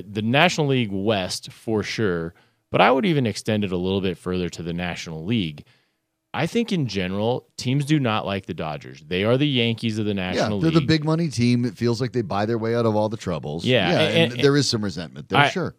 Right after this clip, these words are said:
Speaker 1: I had this, uh,
Speaker 2: Dallas
Speaker 1: debate.
Speaker 2: Cowboys style for
Speaker 1: Exactly.
Speaker 2: N F L fans, that kind
Speaker 1: The,
Speaker 2: of team.
Speaker 1: the, the, I had this debate with Eric Goodman the other day on the, on the radio show, but,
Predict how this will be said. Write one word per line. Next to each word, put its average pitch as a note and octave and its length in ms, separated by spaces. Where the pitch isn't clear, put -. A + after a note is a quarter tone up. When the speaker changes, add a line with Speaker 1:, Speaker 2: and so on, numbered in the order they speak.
Speaker 1:
I C3+ 80
had F3 220
this, E3 260
uh, A#2 380
Speaker 2:
Dallas A2 320
Speaker 1:
debate. A2 100
Speaker 2:
Cowboys A2+ 440
style A2+ 260
for A2 80
Speaker 1:
Exactly. G#3+ 380
Speaker 2:
N - 20
F F#2+ 140
L F#2 60
fans, D2+ 160
that A2 200
kind F#2+ 180
Speaker 1:
The, C#3 60
Speaker 2:
of - 80
team. - 120
Speaker 1:
the, A2+ 140
the, B2 320
I B2 40
had F3+ 160
this G3 100
debate C3+ 240
with A2+ 100
Eric G#2+ 280
Goodman G2+ 340
the F#2 120
other F#2 160
day F#2 160
on F2+ 120
the, E2+ 140
on F2+ 180
the F2 80
radio F2 300
show, E2 260
but, D#2+ 240